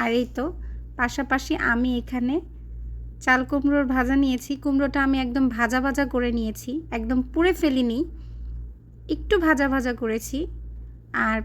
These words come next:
পাশাপাশি নিয়েছি আমের আচার, যেটা না হলে এই খিচুড়ি খাওয়ার কোনো স্বাদই নেই। তো এই ছিল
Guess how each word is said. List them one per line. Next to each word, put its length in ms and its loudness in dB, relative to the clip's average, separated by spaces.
পাশাপাশি 560 2
নিয়েছি 380 -4
আমের 340 6
আচার, 260 -4
যেটা 280 0
না 240 4
হলে 360 2
এই 180 4
খিচুড়ি 440 2
খাওয়ার 340 2
কোনো 240 0
স্বাদই 500 2
নেই। 200 2
তো 80 -4
এই 140 6
ছিল 280 2